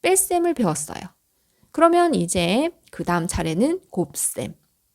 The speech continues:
그리고 마지막에는 분수의 어떤 계산을 배우게 될까요? 나눗셈을 배우겠죠. 그중에 우리는 세 번째 분수의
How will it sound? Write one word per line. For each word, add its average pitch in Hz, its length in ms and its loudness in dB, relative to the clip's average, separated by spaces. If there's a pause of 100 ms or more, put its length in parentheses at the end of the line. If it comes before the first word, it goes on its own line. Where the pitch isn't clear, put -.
(680)
그리고 302 220 -2
마지막에는 339 840 -2
분수의 254 400 2
어떤 233 320 -4
계산을 196 360 2
배우게 170 260 -4
될까요? 165 400 -12 (540)
나눗셈을 185 680 0
배우겠죠. 170 720 -8 (440)
그중에 208 440 0
우리는 185 640 -2
세 - 220 2
번째 185 680 0
분수의 190 600 -4